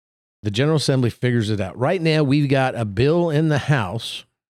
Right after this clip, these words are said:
that was Aaron Rouse's bill, a very reasonable bill. They put the House bill on top. You know, basically they conform his bill to, to the House's version,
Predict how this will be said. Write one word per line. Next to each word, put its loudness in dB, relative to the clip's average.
that 2
was 0
Aaron 2
Rouse's 0
bill, 0
a -2
very -2
reasonable 0
bill. -2
They 0
put 0
the -4
House 0
bill 0
on 0
top. -4
You -4
know, -2
basically -2
they -4
conform -2
his 2
bill -2
to, -6
to -4
the -8
House's -4
version, -6